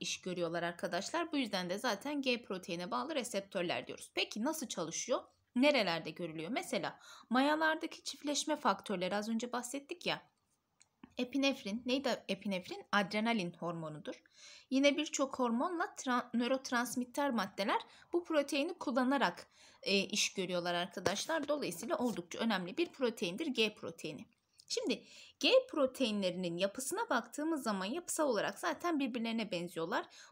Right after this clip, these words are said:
Bunların hepsi yedi tane böyle alfa helix içeriyorlar arkadaşlar ve bunlar zar boyunca hareket ediyorlar. Yani zarı kat ediyorlar. Zar da hareket ederek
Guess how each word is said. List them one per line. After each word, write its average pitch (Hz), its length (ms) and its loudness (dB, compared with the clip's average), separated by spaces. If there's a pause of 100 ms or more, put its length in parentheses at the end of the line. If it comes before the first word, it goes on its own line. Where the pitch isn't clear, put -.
Bunların 277 300 6
hepsi 302 520 -4 (220)
yedi 330 320 4
tane 233 460 4
böyle 285 220 2
alfa 339 460 2
helix 277 520 0
içeriyorlar 180 580 -2
arkadaşlar 190 640 -2
ve 269 160 2
bunlar 285 260 2
zar 254 380 4
boyunca 214 340 -2
hareket 208 360 -2
ediyorlar. 160 400 -2
Yani 277 260 -2
zarı 269 240 4
kat - 240 -4
ediyorlar. 151 600 -4
Zar 220 340 4
da 262 140 -2
hareket 233 340 -2
ederek 175 420 -2